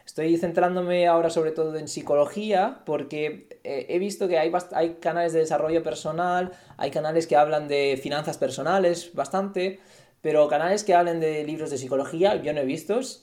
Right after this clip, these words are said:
muchos, o ninguno. Eh, si alguien conoce, que me lo pase, me, me le echaré un vistazo,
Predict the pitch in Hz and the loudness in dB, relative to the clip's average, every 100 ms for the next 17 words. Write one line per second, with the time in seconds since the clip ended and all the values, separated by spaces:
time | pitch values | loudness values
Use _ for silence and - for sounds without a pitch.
0 | _ _ 147 139 139 143 147 165 233 370 | _ _ -14 -12 -10 -10 -8 -4 0 0
1 | - - _ _ - 85 - 113 117 113 | -2 -12 _ _ -20 -20 -10 -8 -8 -8
2 | 113 120 147 247 - _ _ - 127 208 | -8 -6 -6 -8 -12 _ _ -8 -4 -2
3 | 127 147 151 147 147 143 139 143 160 135 | 2 2 2 -2 -6 -4 0 0 0 0
4 | 123 110 120 131 220 339 147 117 113 113 | -2 -2 -2 -2 -4 -4 -6 -8 -10 -10
5 | 113 113 117 120 - 139 208 214 | -10 -10 -10 -10 -8 -8 -8 -12